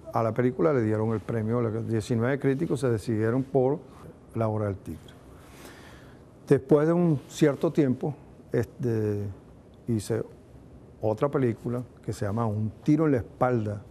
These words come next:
al director de orquesta, que plantea el, la llegada del fascismo encubierto por un caparazón democrático.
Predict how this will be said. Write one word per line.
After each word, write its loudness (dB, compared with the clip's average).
al -4
director -4
de 2
orquesta, -4
que 4
plantea 2
el, 2
la 2
llegada 2
del 2
fascismo -2
encubierto 4
por 0
un 0
caparazón 0
democrático. -2